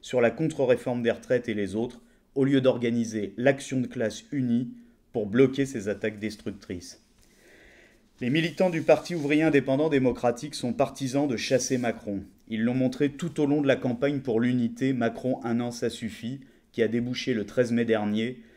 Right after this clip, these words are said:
sur la manifestation de milliers et de milliers sur ce mot d'ordre à Paris, aux côtés de travailleurs et de militants de toute tendance du mouvement ouvrier démocratique.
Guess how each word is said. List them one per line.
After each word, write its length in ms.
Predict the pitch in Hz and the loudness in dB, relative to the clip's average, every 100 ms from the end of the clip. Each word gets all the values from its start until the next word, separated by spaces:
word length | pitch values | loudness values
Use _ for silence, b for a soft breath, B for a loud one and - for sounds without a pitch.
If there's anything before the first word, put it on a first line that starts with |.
| B | B
sur 180 | - 117 | -6 -2
la 120 | 110 | 2
manifestation 800 | 131 143 135 135 135 127 - 135 | 2 2 0 -2 0 -4 -2 -2
de 100 | 113 | 0
milliers 360 | 107 131 131 131 | 2 2 4 2
et 20 | |
de 80 | 117 | 2
milliers 260 | 120 123 | 0 -2
sur 180 | 131 117 | -2 -6
ce 120 | - | -4
mot 160 | 113 107 | -2 0
d'ordre 340 | 107 120 123 - | 2 2 0 -6
à 60 | |
Paris, 440 | 123 117 104 113 123 B B B B | -4 -4 -2 -4 -6 B B B B
aux 100 | 135 | -4
côtés 280 | 127 135 135 | 0 2 2
de 60 | 131 | 0
travailleurs 480 | 143 139 135 151 139 | 0 4 4 4 2
et 80 | |
de 80 | 117 | 2
militants 420 | 131 120 120 139 | 0 0 -4 -2
de 120 | 139 101 | -2 -4
toute 260 | 143 135 | -8 -6
tendance 380 | 127 117 120 120 | -2 0 0 -2
du 80 | 110 | -4
mouvement 300 | 107 107 113 | -4 -2 -2
ouvrier 300 | 101 107 107 | -2 -4 -4
démocratique. 800 | 101 98 95 87 - 80 - | -4 -6 -6 -10 -10 -18 -20